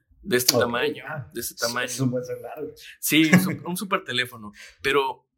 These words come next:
Speaker 1: me acuerdo que yo dije, "Güey, ¿cómo voy a pagar mil, mil trescientos pesos por un celular, güey? Estás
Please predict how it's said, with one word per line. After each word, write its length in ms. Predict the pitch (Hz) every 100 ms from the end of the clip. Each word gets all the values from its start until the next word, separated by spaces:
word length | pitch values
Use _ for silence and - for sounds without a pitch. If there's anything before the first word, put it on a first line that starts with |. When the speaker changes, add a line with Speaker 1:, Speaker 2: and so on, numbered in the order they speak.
| _
Speaker 1:
me 120 | 143 139
acuerdo 340 | 139 147 196
que 140 | 190 127
yo 140 | 127
dije, 260 | 139 139 123
"Güey, 340 | 127 151 -
¿cómo 280 | - 147 185
voy 120 | 190
a 100 | 196
pagar 320 | 202 135 131 143
mil, 380 | 147 190 196 _ _ -
mil 320 | 147 196 226
trescientos 600 | 214 208 170 180 175 180
pesos 340 | - 160 185 -
por 180 | 139
un 120 | 135 156
celular, 580 | 185 143 131 - 156
güey? 120 | 139 120
Estás 340 | - 139 -